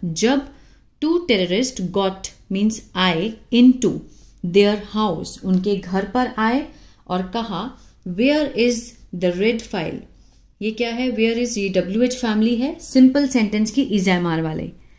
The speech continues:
Where is the file की मीन्स रेड फाइल कहाँ है।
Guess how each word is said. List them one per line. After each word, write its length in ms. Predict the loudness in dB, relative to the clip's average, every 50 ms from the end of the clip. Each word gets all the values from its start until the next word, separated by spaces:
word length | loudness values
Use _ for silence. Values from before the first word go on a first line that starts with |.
| _ _ _ _ _ _ 0
Where 260 | 0 2 2 4 4
is 220 | 2 2 2 0
the 120 | 0 -2 -2 -2 -4
file 500 | -6 -4 -2 -2 -2 -2 -4 -6 -8 -4
की 120 | -2 -2
मीन्स 280 | 0 2 2 2 2 2
रेड 260 | 0 0 0 0 -2
फाइल 440 | -4 -2 -2 0 0 0 0 -2 -6 -14 -6 -4
कहाँ 320 | -4 -2 -2 -2 -4 -4
है। 180 | -4 -8 -12